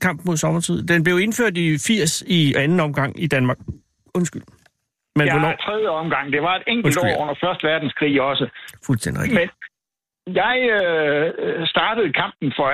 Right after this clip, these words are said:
Speaker 1: for alvor, om jeg så må sige, i, i år to tusind. Men personligt har jeg jo aldrig stillet mit ur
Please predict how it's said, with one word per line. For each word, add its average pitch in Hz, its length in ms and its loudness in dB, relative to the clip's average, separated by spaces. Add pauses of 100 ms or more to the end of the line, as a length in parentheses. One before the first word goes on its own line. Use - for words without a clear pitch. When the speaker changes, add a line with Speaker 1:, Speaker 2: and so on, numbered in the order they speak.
(600)
Speaker 1:
for 147 100 0 (100)
alvor, 208 260 0 (120)
om 135 100 2
jeg 135 120 2
så - 180 2
må 131 60 0
sige, 160 240 2 (160)
i, 127 220 2
i 151 120 4
år 160 120 0
to 226 220 -2
tusind. 127 400 0 (120)
Men 139 80 2 (120)
personligt 190 400 0
har 139 120 0
jeg 151 220 0
jo 151 100 -4
aldrig 170 440 0
stillet 160 420 2
mit 139 100 2
ur 190 200 2